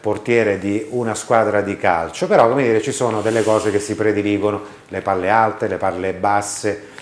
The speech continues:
eh, a destra, a sinistra.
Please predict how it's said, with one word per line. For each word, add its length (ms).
eh, 640
a 80
destra, 500
a 40
sinistra. 880